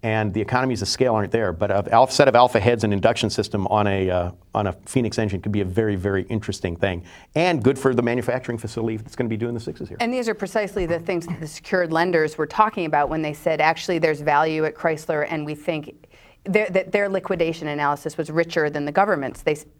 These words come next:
Speaker 2: they s-, pointed to the Phoenix engine as having a lot of potential value, and Jeep's international sales of, of the brand, uh, through all of the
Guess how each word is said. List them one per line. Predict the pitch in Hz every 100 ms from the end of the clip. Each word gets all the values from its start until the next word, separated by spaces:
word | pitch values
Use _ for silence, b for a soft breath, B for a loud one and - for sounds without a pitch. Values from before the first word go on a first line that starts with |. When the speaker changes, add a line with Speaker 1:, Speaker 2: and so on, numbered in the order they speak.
| -
Speaker 2:
they | - 165
s-, | 165 -
pointed | - 185 156
to | 160
the |
Phoenix | 151 - 170 160
engine | 156 160 180 190
as | 156
having | 170 156 151
a | 147
lot | 147 156 -
of | 151 -
potential | 156 160 160 165
value, | 160 156 160 165 165 B B -
and | 190 190 175 180 B
Jeep's | 170 202 208 -
international | 208 190 180 170 165 175
sales | 156 - 247 196 170 165 - b b b -
of, | 202 180 -
of | 196 170 175
the |
brand, | 165 170 196 240 170 147 156 - -
uh, | 175 165 160 160 b b b b b _ - -
through | 202 202
all | 190 190
of | 185 165
the | 180 170 165 160